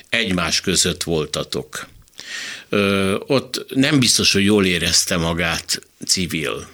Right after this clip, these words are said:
Nagyon kevés volt, aki, volt olyan, aki belépett, és körülnézett, és már ment is tovább,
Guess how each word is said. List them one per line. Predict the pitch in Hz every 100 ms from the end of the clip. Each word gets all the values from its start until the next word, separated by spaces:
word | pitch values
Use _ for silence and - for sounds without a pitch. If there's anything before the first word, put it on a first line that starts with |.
| -
Nagyon | - - 85 76 73 -
kevés | - 92 80 78 -
volt, | 95 95 101 98
aki, | 87 107 - - -
volt | 202 147
olyan, | 113 101
aki | 98 107
belépett, | 107 135 170 170 165 165
és | 104 -
körülnézett, | 123 123 117 113 107 104 -
és | 104 - - - _ -
már | 110 98 107 - - -
ment | 107 95 85
is | 113
tovább, | - 135 151 170 175